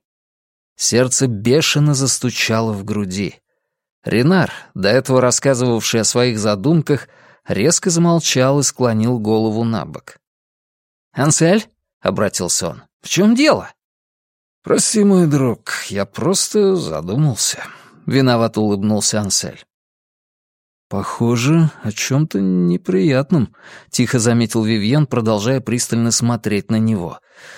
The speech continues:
"Наши рассказы тебя утомили? Ты побледнел". Ансель воззрился на него почти умоляюще. "Боже, он ведь знает.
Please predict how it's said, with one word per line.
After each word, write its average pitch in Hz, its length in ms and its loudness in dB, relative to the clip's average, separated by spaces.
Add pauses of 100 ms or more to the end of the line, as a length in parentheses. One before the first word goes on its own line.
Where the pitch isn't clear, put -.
(280)
"Наши 135 520 2
рассказы 139 440 0
тебя 135 260 0
утомили? 139 640 0 (460)
Ты 117 140 -4
побледнел". 120 800 -2 (1300)
Ансель - 600 0
воззрился 147 680 0
на 139 80 2
него 127 280 2
почти - 540 -2
умоляюще. 107 960 -4 (800)
"Боже, 107 840 -4 (560)
он 120 260 0
ведь 123 200 0
знает. 123 960 -2